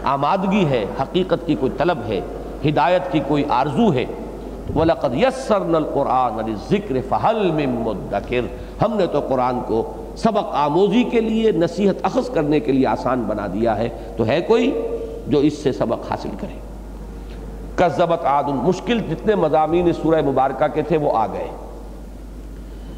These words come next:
انباء الرسل، قصص النبیین کا فرق، رسول اور نبی کا فرق، رسول کے بارے میں یہ قانون کہ اس کی لازماً نصرت ہوگی،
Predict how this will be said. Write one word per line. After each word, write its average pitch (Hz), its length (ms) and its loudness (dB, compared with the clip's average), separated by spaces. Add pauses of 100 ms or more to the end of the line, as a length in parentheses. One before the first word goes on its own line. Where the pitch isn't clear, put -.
(380)
انباء 143 380 2
الرسل، 190 500 4
قصص 185 380 0
النبیین 156 580 4
کا 131 100 2
فرق، 101 380 -4 (1160)
رسول 185 440 4
اور 170 80 2
نبی 165 340 2
کا 151 160 0
فرق، - 400 -6 (920)
رسول 175 340 4
کے 196 140 4
بارے 180 300 2
میں 190 140 2
یہ 180 180 4
قانون 185 600 2 (600)
کہ 160 40 4
اس 165 160 2
کی 175 100 2
لازماً 208 480 2
نصرت 170 440 0
ہوگی، 110 260 -2